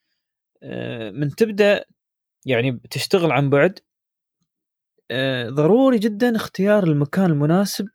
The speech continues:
اللي بتشتغل فيه، ويكون مكان يعني مريح. يعني عن-، عارفين إن إحنا في البيت يعني كل واحد له مكان الخاص وهذا، بس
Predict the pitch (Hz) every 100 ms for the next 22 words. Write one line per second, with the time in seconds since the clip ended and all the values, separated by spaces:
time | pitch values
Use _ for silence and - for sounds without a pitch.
0 | _ 120 120 - - - 147 131 - 190
1 | - _ _ 123 - 160 139 - 170 185
2 | 185 123 107 120 120 135 123 113 127 104
3 | _ _ _ _ - - - _ - 196
4 | 190 180 170 233 233 277 220 202 180 170
5 | 190 - 156 160 151 - _ 175 170 175
6 | 165 139 139 - 160 147 139 - 156 143
7 | - 151 147 147 -